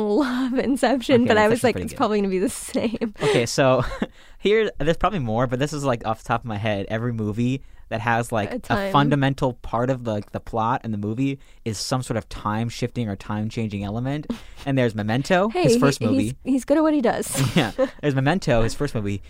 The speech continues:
Speaker 2: which is probably my favorite of all his movies.
Speaker 1: I love
Speaker 2: Uh, you haven't,
Speaker 1: Memento.
Speaker 2: you seen Memento?
Speaker 1: No.
Speaker 2: Yeah, you haven't
Speaker 1: But I
Speaker 2: seen,
Speaker 1: love
Speaker 2: I
Speaker 1: it.
Speaker 2: know, you haven't seen Memento.
Speaker 1: <laughs>
Speaker 2: Get outta here. But basically, Memento is, uh,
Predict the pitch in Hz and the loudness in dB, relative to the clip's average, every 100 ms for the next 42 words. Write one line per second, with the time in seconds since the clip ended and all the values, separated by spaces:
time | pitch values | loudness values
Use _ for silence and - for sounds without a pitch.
0 | - 127 131 - 196 220 110 - 113 131 | -12 -8 -8 -2 -2 0 -2 -2 -2 0
1 | 104 95 92 90 92 92 82 90 - - | 0 -2 -2 -4 -6 -8 -8 -12 -14 -12
2 | 220 104 107 98 120 123 113 - 120 143 | -12 -8 -6 -2 0 -2 -4 -8 -8 -6
3 | 165 175 190 214 254 - - - - - | -6 -6 -6 -8 -10 -12 -16 -16 -20 -18
4 | - 101 107 117 - 202 185 202 - 113 | -12 -8 -4 0 2 2 2 0 0 -4
5 | 90 131 160 160 - 143 113 98 98 87 | -4 2 2 2 -2 -2 -2 -4 -4 -2
6 | 262 247 - - - 135 143 127 95 92 | -2 0 2 2 4 4 4 2 0 -6
7 | 254 - - - 135 165 - 147 135 139 | -10 -14 -16 -8 -2 -2 -2 -4 -2 -2
8 | 143 127 113 101 - - 107 98 82 | 0 0 0 -2 -8 -8 -6 -6 -8